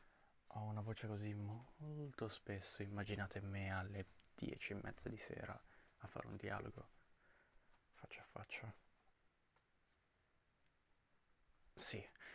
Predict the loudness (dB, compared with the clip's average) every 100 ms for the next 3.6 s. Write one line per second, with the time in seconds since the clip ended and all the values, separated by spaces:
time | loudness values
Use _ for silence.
0 | -12 0 4 4 4 -2 4 4 4 0
1 | 0 0 0 0 2 2 0 -2 -4 -6
2 | -12 -12 -10 -12 -14 -16 -20 -20 -20 -20
3 | -20 -16 -2 -2 0